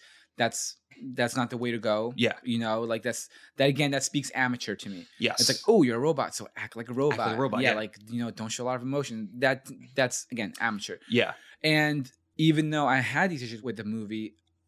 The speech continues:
Speaker 1: I did enjoy these characters.
Speaker 2: Yeah.
Speaker 1: I did enjoy the Eternals. I did enjoy, you know, their powers and them working together as a team. So it made me go back and read some comics.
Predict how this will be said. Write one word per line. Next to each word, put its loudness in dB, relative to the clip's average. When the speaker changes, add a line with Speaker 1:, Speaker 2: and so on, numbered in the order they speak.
Speaker 1:
I 4
did 4
enjoy -2
these -2
characters. -2
Speaker 2:
Yeah. 4
Speaker 1:
I 4
did 4
enjoy 0
the -2
Eternals. -6
I -6
did -6
enjoy, -4
you 4
know, 6
their 0
powers 2
and -2
them -2
working -4
together -4
as -6
a -10
team. -2
So -2
it -2
made 2
me -2
go -4
back -4
and -6
read -8
some -12
comics. 0